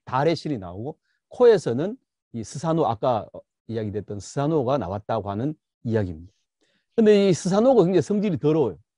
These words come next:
성질이 더러워서 이게 이제 그 여러 가지 악행을 일삼고, 또 아마테라스가 자기 누나인데, 그 누나가 있는 이제 고천원에 올라가서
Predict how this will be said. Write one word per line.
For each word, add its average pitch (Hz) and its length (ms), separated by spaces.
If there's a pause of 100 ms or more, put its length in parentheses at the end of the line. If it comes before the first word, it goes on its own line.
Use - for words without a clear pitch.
(180)
성질이 180 180
더러워서 151 540 (580)
이게 143 180
이제 107 440
그 95 440 (480)
여러 123 180
가지 175 340
악행을 180 420
일삼고, 135 540 (460)
또 123 140
아마테라스가 147 560
자기 135 300
누나인데, 151 540 (480)
그 92 360
누나가 147 360
있는 107 320
이제 87 220 (240)
고천원에 131 520 (200)
올라가서 131 600